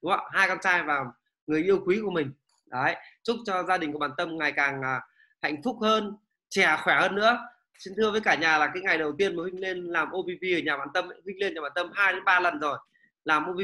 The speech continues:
P. À, khi đó bạn Tâm đã dùng sản phẩm sáu tháng rồi, đã có kết quả về sức khỏe rất là tốt rồi, rất là yêu rồi,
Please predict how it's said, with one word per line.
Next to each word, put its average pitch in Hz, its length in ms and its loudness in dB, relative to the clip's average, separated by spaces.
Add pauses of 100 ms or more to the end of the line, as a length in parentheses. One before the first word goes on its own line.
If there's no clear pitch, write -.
P. 202 40 -4 (540)
À, 151 200 0 (320)
khi 208 140 0
đó 196 200 2
bạn - 200 -2
Tâm 180 260 -2
đã 170 300 0
dùng 147 160 -4
sản 135 180 -10
phẩm 110 240 -8
sáu 208 260 -2
tháng 214 220 4
rồi, 185 180 0 (400)
đã 160 120 -2
có 190 120 -4
kết 233 220 -2
quả 117 280 -4
về 131 240 -6
sức 240 200 -10
khỏe 170 120 0 (120)
rất 208 60 -4
là 208 200 2
tốt 269 200 2
rồi, 160 120 -6
rất 226 80 -2
là - 60 -4
yêu 214 200 2
rồi, 170 160 -2